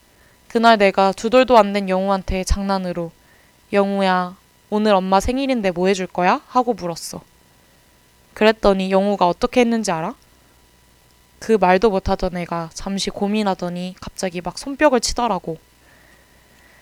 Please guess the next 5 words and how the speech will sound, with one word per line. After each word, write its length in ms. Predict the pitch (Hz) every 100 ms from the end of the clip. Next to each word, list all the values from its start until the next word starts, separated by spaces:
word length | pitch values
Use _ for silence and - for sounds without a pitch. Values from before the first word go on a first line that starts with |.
| _ _ -
영우가 400 | 220 226 254 240
나한테 440 | 214 196 196 - 208
박수를 460 | - - - 226
쳐줬어. 640 | 214 240 233 - - 185 175 -
태어났다고. 720 | 262 269 214 - 180 -